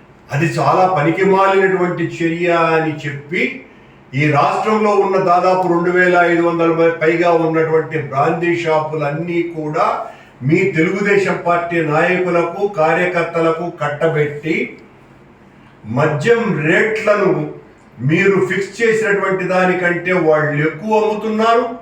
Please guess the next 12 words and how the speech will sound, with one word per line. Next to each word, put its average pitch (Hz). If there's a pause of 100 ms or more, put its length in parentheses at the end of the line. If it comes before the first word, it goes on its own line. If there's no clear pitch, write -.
(540)
అందులోనూ 226 (580)
ఇరవై 226
నాలుగు 233
గంటలు 214
తెరిచి, 202
చట్టబద్ధమైనటువంటి 214
సమయం 196
మించినా, 208
దానికి 190
ముందైనా 190
కూడా, 170
అంటే 165